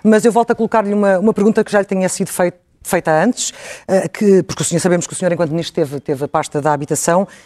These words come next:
E que argumentos tem hoje para convencer os portugueses de que vai, de facto, ajudar a solucionar este problema que há,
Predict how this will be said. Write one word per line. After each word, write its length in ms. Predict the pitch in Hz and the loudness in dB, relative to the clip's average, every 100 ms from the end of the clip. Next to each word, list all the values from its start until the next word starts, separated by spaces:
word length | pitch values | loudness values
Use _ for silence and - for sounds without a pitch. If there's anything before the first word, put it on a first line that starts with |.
| _ - | _ -6
E 80 | 208 | 0
que 120 | 247 | 2
argumentos 420 | 214 233 247 - | 4 4 2 0
tem 260 | - 240 240 | 0 4 6
hoje 240 | 240 - | 4 2
para 160 | 240 233 | 0 0
convencer 300 | 214 214 226 | 0 0 -2
os 80 | |
portugueses 500 | - 185 170 220 202 | -4 -8 0 2 2
de 140 | 185 208 | 0 0
que 160 | 226 | 2
vai, 260 | 190 185 214 | 2 2 0
de 80 | - | -2
facto, 400 | - 208 - 196 | 0 0 0 -4
ajudar 440 | 190 165 196 185 | -4 0 2 2
a 40 | 160 | 0
solucionar 540 | - 185 202 196 175 | -2 -4 0 2 0
este 180 | 160 - | -2 -6
problema 460 | 170 156 170 165 | -4 0 2 2
que 180 | 156 - | 0 0
há, 240 | 170 180 | 2 2